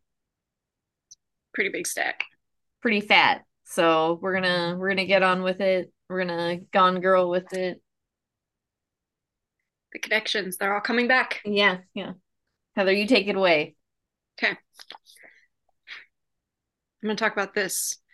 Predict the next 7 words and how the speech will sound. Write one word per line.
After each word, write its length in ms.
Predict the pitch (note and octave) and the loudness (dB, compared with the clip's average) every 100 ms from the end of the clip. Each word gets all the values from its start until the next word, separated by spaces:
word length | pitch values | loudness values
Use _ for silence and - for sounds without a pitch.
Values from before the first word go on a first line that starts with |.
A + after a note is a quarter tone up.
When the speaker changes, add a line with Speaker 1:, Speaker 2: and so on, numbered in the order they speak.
| - - _ - | -20 -20 _ -12
Speaker 1:
This 100 | G3 | -8
is 140 | G#3 | -4
Lovesick. 540 | G#3 G3+ - - - - - | -4 -2 -4 -6 -8 -14 -12
This 200 | G#3 - | -10 -6
is 180 | G3 F#3 G3+ | -6 -4 -4
issue 680 | F#3 - F#3+ F#3 F#3+ F#3 F#3 | -4 -2 -4 -4 -6 -6 -6
number 580 | F#3+ G3 F#3+ F#3 F#3 G3 | -6 -4 -4 -6 -6 -12